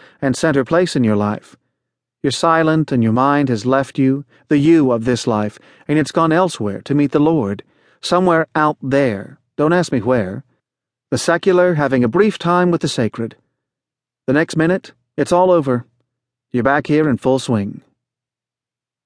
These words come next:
So she put it.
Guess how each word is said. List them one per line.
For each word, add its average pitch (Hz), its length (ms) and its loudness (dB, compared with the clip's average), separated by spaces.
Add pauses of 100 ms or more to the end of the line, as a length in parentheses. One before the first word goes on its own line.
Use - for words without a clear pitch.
(2000)
So 147 220 0
she 123 160 -2
put 123 200 -2
it. 101 220 -10